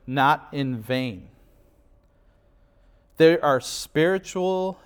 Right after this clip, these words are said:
eternal reasons for me to do my work, my very best, in Jesus' name. And I see these things happen as a result of my work.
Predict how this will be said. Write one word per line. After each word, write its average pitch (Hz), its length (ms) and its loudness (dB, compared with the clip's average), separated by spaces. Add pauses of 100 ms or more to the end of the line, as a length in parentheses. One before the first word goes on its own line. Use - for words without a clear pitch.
eternal 165 540 -2
reasons 131 600 -6
for 139 180 -6
me 147 280 -4
to 127 120 -18
do 139 300 -6
my 131 240 -2
work, 120 420 -4 (320)
my 120 100 -4
very 139 380 -2
best, 123 600 -4 (640)
in 156 220 -2
Jesus' 127 560 -8
name. 131 340 -4
And 139 140 -4
I 135 120 0
see 185 340 -8
these 151 320 -8
things 131 280 -6
happen 131 380 -4
as 123 180 -4
a 123 60 -10
result 123 480 -2
of 120 80 -10
my 117 160 -6
work. 113 400 -8